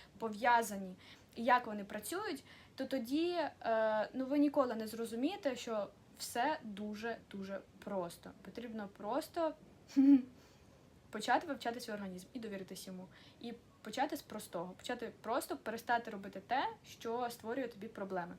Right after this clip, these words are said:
Психологічної причини молочниці може бути тільки дуже високий стрес, е, ну і підвищення кислотності тіла, що і створює теж дуже класне середовище для грибків. Але, по суті, якщо ти будеш на адекватному,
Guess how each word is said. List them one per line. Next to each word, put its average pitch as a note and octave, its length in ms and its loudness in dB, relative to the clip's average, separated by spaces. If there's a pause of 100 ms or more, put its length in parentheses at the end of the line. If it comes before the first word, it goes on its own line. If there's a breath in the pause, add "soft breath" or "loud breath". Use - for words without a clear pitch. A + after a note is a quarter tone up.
(120)
Психологічної C4+ 1000 0 (100)
причини A3+ 440 -6
молочниці A3+ 840 -2 (120)
може C#4 220 0
бути B3+ 180 -6
тільки A3+ 460 -6 (100)
дуже A3 220 -6
високий G#3 420 -8
стрес, D#4+ 540 -4 (560 loud breath)
е, G#3+ 380 2
ну D4+ 120 2
і C#4 80 4
підвищення A#3 480 -6
кислотності G#3+ 600 -8
тіла, C#4+ 540 -2
що B3 200 -4
і B3+ 60 -2
створює B3 480 -6
теж G#3+ 240 0
дуже G#3 460 -6
класне G#3+ 340 0
середовище G3+ 760 -8
для G3 340 0 (460 loud breath)
грибків. A3+ 440 -2 (120)
Але, A#3 220 2
по C4+ 120 -4
суті, A#3+ 300 -8
якщо G3+ 300 -6
ти A3 120 -10
будеш G3+ 340 -8
на G3+ 120 -4
адекватному, G3 720 -2